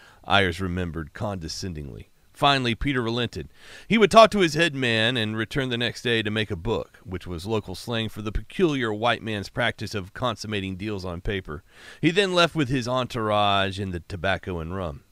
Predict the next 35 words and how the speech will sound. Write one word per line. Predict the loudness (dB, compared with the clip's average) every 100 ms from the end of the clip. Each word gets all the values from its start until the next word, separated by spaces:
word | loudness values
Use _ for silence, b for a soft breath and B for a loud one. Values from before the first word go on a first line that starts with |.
| _
The | -10
next | -8 -4
day, | 0 2 2
the | 0
agents | 0 -2 -6
found | -4 -2 -2
themselves | -6 -6 -4
waiting | -4 -2 -2
once | -4 -6
again | -8 -2 -2 -2 B B -4
and | 0
begged | 2 2
the | 2
local | 2 4 4 4
headman | 2 2 -4 -4 -6
to | -8
send | -8 -6 -6 -6
for | -6
Peter. | -4 -2 -2 -6 b b b
When | -2 -2
he |
showed | 4 4
up | 4 2
three | 0 4
hours | 4 2 -2
late, | 0 0 0
there | -6
was | -6
little | -6 -4
talk | -4 -4
of | -4
land. | -6 -4 -2 -2
Instead, | -6 -8 -2 2 4
Ayers | 4 2 0 -2
noted, | -4 -2 -6